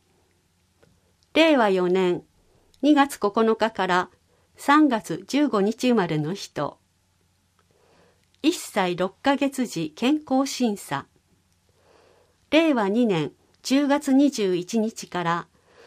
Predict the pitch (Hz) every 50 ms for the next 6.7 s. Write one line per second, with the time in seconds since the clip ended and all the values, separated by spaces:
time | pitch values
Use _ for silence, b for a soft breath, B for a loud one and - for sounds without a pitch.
0 | b b - 240 254 262 269 277 262 254 262 - 247 214 226 226 226 - - 196
1 | 190 - - _ _ _ _ _ _ _ _ _ _ _ _ _ _ - - 254
2 | 262 262 262 233 185 226 262 277 285 302 302 - 294 - - 285 269 247 214 190
3 | 160 156 165 202 220 - - - - 151 147 - - _ _ _ _ _ _ _
4 | _ _ _ _ _ _ _ _ _ _ _ _ _ _ _ _ _ _ _ _
5 | _ _ _ - - 285 311 330 302 302 - 208 180 165 165 180 190 202 - -
6 | 269 285 254 277 269 - 269 254 190 - 165 151 - -